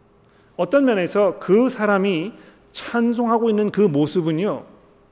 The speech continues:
얼마만큼 그 마음 가운데 복음의 귀한 비밀이 아주 단단하게 자리 잡고 있는가를 표현해 주는 것일 수 있습니다. 어,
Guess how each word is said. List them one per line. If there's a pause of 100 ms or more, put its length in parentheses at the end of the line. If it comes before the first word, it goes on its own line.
(680)
얼마만큼
그
마음
가운데
복음의
귀한
비밀이 (720)
아주
단단하게 (180)
자리
잡고
있는가를 (360)
표현해
주는
것일
수
있습니다. (3000)
어,